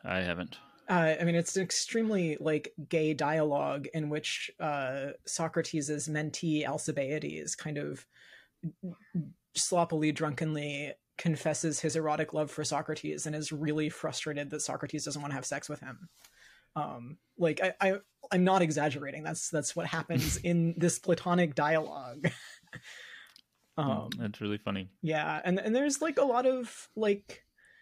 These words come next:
Speaker 2: discussion of, um, of, like, relationships between men. Um, so actually the, the Aristophanes', uh, speech in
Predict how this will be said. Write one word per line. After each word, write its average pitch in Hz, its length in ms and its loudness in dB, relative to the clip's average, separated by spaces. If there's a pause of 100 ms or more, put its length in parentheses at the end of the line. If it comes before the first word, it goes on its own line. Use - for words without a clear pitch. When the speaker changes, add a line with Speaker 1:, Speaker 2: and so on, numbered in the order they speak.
(340)
Speaker 2:
discussion 151 840 -2
of, 151 760 -2
um, 156 640 -6 (640)
of, 156 200 -2
like, 151 260 -4 (480)
relationships 160 960 0
between 156 480 -2
men. 147 460 -4 (100)
Um, 151 300 -4
so - 160 0
actually 240 320 2
the, 202 200 6
the 180 160 -2 (160)
Aristophanes', 208 1000 0
uh, 160 480 -4 (420)
speech - 720 -2
in 143 460 -4